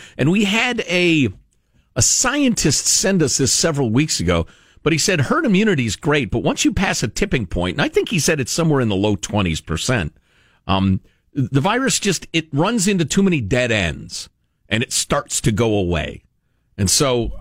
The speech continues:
I just think various parts of the country are getting to that tipping point. Um, and there's so much that's still not known about this damn thing. So frustrating. And I'm not one of those numbskulls who watches, you know,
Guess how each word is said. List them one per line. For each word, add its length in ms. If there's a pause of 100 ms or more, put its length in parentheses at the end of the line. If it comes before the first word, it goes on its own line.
I 220
just 240
think 200
various 540
parts 240
of 80
the 60
country 280
are 60
getting 260
to 100
that 200
tipping 320
point. 320 (720)
Um, 400 (260)
and 220
there's 400
so 220
much 220
that's 120
still 320
not 240
known 220
about 240
this 180
damn 240
thing. 380 (200)
So 260
frustrating. 640 (340)
And 100
I'm 80
not 160
one 140
of 40
those 220
numbskulls 580
who 100
watches, 540
you 120
know, 180